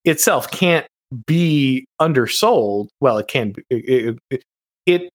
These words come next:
it can't, we can't pretend that that did not have a, a revolutionary impact on technology, right? But it's not like technological innovation hadn't come before. Uh, so in many ways, what we're looking at is,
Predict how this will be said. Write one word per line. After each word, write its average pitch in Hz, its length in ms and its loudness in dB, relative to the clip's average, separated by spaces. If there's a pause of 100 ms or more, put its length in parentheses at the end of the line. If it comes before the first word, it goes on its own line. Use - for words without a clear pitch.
it 165 200 0
can't, 196 440 2
we 165 120 0
can't 214 220 0
pretend 165 340 2
that 127 140 2
that 135 120 2
did 135 180 0
not 127 200 0
have 127 240 0
a, 117 220 2 (500)
a 117 280 0 (440)
revolutionary 143 720 2
impact 120 380 -2
on 107 120 -4
technology, 104 640 -4
right? 113 240 -2 (460)
But 185 220 0
it's 185 100 -4
not 262 100 0
like 214 120 0
technological 180 600 2
innovation 139 420 0
hadn't 117 440 -2 (340)
come 160 260 0
before. 113 600 -2 (320)
Uh, 156 200 2
so 196 220 2
in 190 100 2
many 226 220 2
ways, 147 380 2
what 143 240 0
we're 147 100 2
looking 156 340 0
at 131 260 0
is, 127 400 2